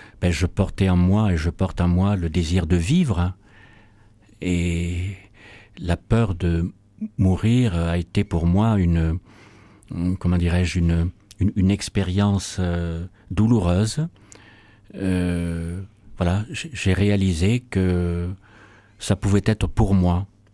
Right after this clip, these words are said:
Alors, euh, dans mon ministère de prêtre, j'ai été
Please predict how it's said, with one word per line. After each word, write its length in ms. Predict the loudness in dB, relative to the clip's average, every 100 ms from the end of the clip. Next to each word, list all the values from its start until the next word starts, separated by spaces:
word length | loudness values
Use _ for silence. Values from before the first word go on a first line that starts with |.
| _ _ -20 -20 -20 -20 -6
Alors, 360 | 0 2 2 2
euh, 160 | 0
dans 240 | 2 2 4
mon 720 | 4 4 4 2 2 2 2
ministère 640 | 4 4 2 0 0 0
de 80 | 0
prêtre, 420 | -2 0 0 0
j'ai 140 | 0 -2
été 340 | -2 -2 -2